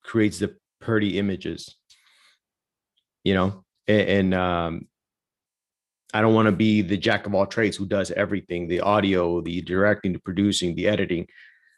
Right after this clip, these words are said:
I just wanna do the visuals. That's it. It's just the, the camera work. And, and that's a very specialized thing. Um, so I, I, I'm not sure where I'm going with this. It's just, th-, this is, uh, what I've identified my, uh,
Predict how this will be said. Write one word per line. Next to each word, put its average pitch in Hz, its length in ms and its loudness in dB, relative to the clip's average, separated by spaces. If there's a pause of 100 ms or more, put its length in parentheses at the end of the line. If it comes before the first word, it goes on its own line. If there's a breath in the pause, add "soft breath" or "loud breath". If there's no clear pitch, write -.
(240 soft breath)
I 117 120 4
just 123 100 4
wanna 139 160 8
do 151 140 8
the 147 100 6
visuals. 127 420 6
That's 120 200 2
it. 139 220 6
It's 110 140 -4
just 131 140 -4
the, 131 100 4
the 101 140 -4
camera 135 420 -2
work. 82 360 -12
And, 110 240 -4
and 120 100 0
that's 135 180 2
a 123 60 2
very 123 220 6
specialized 107 580 0
thing. 120 340 0 (680)
Um, 110 560 -2 (880)
so 120 280 4 (320)
I, 117 80 0
I, - 240 -4 (140)
I'm 123 100 -4
not 127 140 2
sure 135 180 2
where 117 360 4
I'm 113 160 0
going 131 180 2
with 113 160 -2
this. 104 160 -6
It's 113 340 -4
just, 123 220 -4 (120)
th-, 120 160 -4
this 127 260 2
is, 123 300 2 (260)
uh, 107 240 2
what 101 180 -2
I've 104 140 0
identified 117 520 -2
my, 104 160 -4 (200)
uh, 98 220 -2